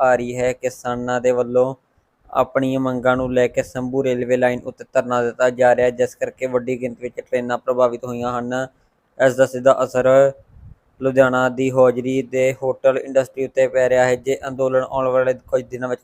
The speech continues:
ਖਤਮ ਨਾ ਹੋਇਆ ਤਾਂ ਇਹ ਘਾਟਾ ਨਾ ਝੱਲਣਯੋਗ ਸਥਿਤੀ ਤੱਕ ਪਹੁੰਚ ਜਾਵੇਗਾ। ਟ੍ਰੇਨਾਂ ਬੰਦ ਹੋਣ ਕਾਰਨ ਲੁਧਿਆਣਾ ਦੇ ਕੱਪੜਾ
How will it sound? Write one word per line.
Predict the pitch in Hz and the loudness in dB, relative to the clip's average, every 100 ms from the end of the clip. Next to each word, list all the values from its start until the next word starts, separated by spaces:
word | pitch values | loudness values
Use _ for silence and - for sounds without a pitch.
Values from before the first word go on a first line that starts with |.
| - | -10
ਖਤਮ | 123 127 | -10 -8
ਨਾ | 127 123 123 | -8 -4 -4
ਹੋਇਆ | 127 123 | 0 0
ਤਾਂ | 123 127 127 131 _ _ _ _ _ - | 0 -2 -6 -8 _ _ _ _ _ 0
ਇਹ | 135 135 | 0 4
ਘਾਟਾ | 135 131 131 | 2 2 0
ਨਾ | 127 127 | 0 0
ਝੱਲਣਯੋਗ | 139 131 127 123 123 123 135 135 | 0 0 0 0 0 4 4 2
ਸਥਿਤੀ | - 123 131 | -4 -14 -2
ਤੱਕ | 131 - | -2 -2
ਪਹੁੰਚ | 127 127 120 | -6 -4 2
ਜਾਵੇਗਾ। | 127 123 127 | 2 4 0
ਟ੍ਰੇਨਾਂ | 120 131 123 | 0 -2 -4
ਬੰਦ | 123 123 123 | -4 -4 -4
ਹੋਣ | 123 123 117 | -6 -8 0
ਕਾਰਨ | 127 123 127 127 | 0 2 -2 -6
ਲੁਧਿਆਣਾ | 123 127 123 120 | -6 -6 -4 -4
ਦੇ | 127 | -6
ਕੱਪੜਾ | - 127 127 | -4 -2 2